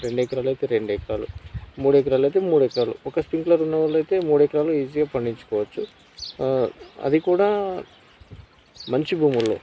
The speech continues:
వాటర్ అనేది నిలుపుకునే భూముల్లో అయితే ఇది సాధ్యమవుతుంది.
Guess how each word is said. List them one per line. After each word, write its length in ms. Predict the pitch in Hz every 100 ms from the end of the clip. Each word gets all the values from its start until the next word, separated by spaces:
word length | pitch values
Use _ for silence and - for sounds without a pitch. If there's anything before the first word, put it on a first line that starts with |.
| - - -
వాటర్ 360 | 120 135 147
అనేది 460 | 147 139 131 156 151
నిలుపుకునే 800 | 131 135 147 156 151 151 139 123
భూముల్లో 500 | 123 139 139 135 127
అయితే 260 | 123 165
ఇది 220 | 160 143 139
సాధ్యమవుతుంది. 640 | 123 120 120 104 - 92